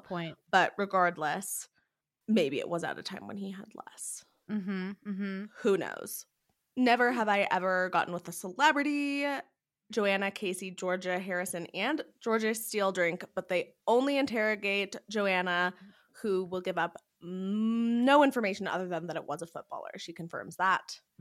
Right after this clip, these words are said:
Speaker 1: Right. I wonder who, I wanna know who everybody else was, though.
Speaker 2: Yeah, I know. I'm like, "Why
Speaker 1: Who
Speaker 2: did you guys focus only on her?"
Speaker 1: Like, what celebrity did Casey hook up with?
Speaker 2: Literally.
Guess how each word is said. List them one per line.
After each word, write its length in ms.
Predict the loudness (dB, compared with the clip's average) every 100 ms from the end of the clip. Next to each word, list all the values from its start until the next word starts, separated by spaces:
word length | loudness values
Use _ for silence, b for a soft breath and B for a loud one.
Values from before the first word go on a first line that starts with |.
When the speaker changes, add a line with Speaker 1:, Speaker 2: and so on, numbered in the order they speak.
| -16
Speaker 1:
Right. 380 | -6 -4 -2 -4 -12 _ -18
I 20 |
wonder 200 | -10 -6
who, 100 | -2
I 200 | 0 2
wanna 160 | 0 0
know 120 | 0
who 80 | 0
everybody 340 | -2 -4 -4
else 220 | -4 -4 -8
was, 200 | -12 -10
though. 260 | -10 -10 -16 _ _ _ _ _ _
Speaker 2:
Yeah, 140 | 2 4
I 80 | 4
know. 280 | 2 0 -8 -4
I'm 100 | -2
like, 160 | -2
"Why 120 | -2 -2
Speaker 1:
Who 60 | -2
Speaker 2:
did 80 |
you 80 | -4
guys 160 | -4 -4
focus 300 | -6 -6 -8
only 240 | -8 -6
on 100 | -6
her?" 260 | -8 -10 -14 _ _ _ 2
Speaker 1:
Like, 220 | 4 2 -4
what 260 | 0 0
celebrity 400 | 2 0 2 0
did 160 | -2 -4
Casey 320 | 0 2 2
hook 200 | 0 0
up 100 | -4
with? 240 | -6 -10 -12 -18 _ _ _ _
Speaker 2:
Literally. 640 | 0 8 10 10 6 -4